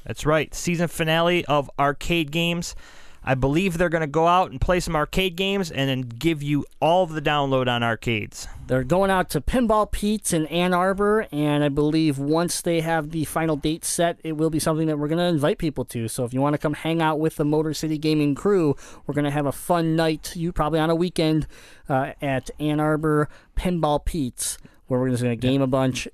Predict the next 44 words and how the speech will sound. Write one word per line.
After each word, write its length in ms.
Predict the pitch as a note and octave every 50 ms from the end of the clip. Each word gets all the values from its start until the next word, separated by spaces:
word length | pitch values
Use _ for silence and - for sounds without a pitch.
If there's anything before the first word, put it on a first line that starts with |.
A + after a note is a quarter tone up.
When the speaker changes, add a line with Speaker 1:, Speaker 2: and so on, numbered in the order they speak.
| -
Speaker 2:
and 300 | - B2 A#2 A#2 A#2+ A#2+
then 140 | A#2+ A#2+ A#2+
they're 140 | B2 B2+ B2+
gonna 260 | B2 B2 B2 A#2 A2+
take 200 | - - C#3+ -
it 60 | B2+
back 240 | - B2 A#2+ A#2 -
and 100 | A#2+ A2+
turn 200 | - - B2+ A#2+
it 100 | A#2+ A#2 A2+
into 240 | A2+ A2+ - -
an 60 | A2 G#2
episode. 580 | G#2+ G#2 - - - - - G#2+ A#2 A#2 -
So 60 | -
Speaker 1:
Yeah. 60 | D#3+ B2+
Speaker 2:
that'll 160 | A2+ A2 A2
be 80 | A#2
pretty 180 | - - B2+ B2+
cool. 260 | - - D#3 - - -
Speaker 1:
Come 300 | - C#3 C3 D3+ E3+ F#3
hang 260 | E3+ C3+ C3 C3 C3
out. 320 | C3 C3+ C#3+ E3 G3+ - - - - - - - - -
But 140 | - C#3+ C3+
if 140 | C3 - D3+
you 80 | D3+
see 260 | - - - - G3 E3+
a 40 | D3+
quarter 340 | - - G3 F#3+ F3+ F3 E3
on 80 | D3+
a 40 | C#3
machine, 560 | C3+ B2+ - - - F#3 F3+ E3+ C#3 A#2 G#2 -
it's 180 | - B2 - A2+
Braden's 640 | G#2 G#2 A#2 A#2 B2 C#3 C#3 C#3 B2+ A#2 A2+ -
machine. 440 | A#2+ A#2 A2 - - C3 B2 A2+ - D3 B2 - - -
Speaker 2:
<laughs> 180 | - - -
That's 380 | - D3+ B2 - - - - -
right. 260 | D#3+ C#3+ B2+ - -
That's 240 | D3 B2 - - -
right. 180 | C#3 B2 A2 - - - - - - - - - -
'Cause 140 | - C3 -
he 140 | - C3 C3+
is 160 | C#3+ B2+ A2+
the 140 | A2+ A#2 A2+
legend. 460 | G#2 G#2+ G#2+ G#2+ - F2+ F#2 F2 -